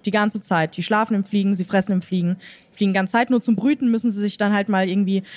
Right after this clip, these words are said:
an so einer Steilklippe Nest bauen und so, aber sonst fliegen sie. Und fliegen ja auch immer runter bis nach Afrika und so, Südafrika. Also wahnsinnig. Ja, die fliegen die ganze Zeit. Auch in Frankfurt hier gibt's wahnsinnig viele Mauersegler. Und, ähm, das Ding bei Mauerseglern ist, wenn die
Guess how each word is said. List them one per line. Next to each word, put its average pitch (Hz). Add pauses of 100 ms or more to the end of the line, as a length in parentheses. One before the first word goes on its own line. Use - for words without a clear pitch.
(120)
an 196
so 190
einer 190
Steilklippe 226
Nest 220
bauen 277
und 262
so, 277
aber 202
sonst 214
fliegen 202
sie. 165 (360)
Und 180
fliegen 226
ja 196
auch -
immer 208
runter 208
bis 185
nach 185
Afrika 190
und 185
so, 180
Südafrika. 180 (280)
Also 185
wahnsinnig. 180
Ja, 190
die 185
fliegen 277
die 277
ganze 277
Zeit. 240
Auch -
in 226
Frankfurt 226
hier 214
gibt's 202
wahnsinnig 208
viele 196
Mauersegler. 185 (600)
Und, 240
ähm, 233 (340)
das 233
Ding 320
bei 247
Mauerseglern 262
ist, 247
wenn 240
die 240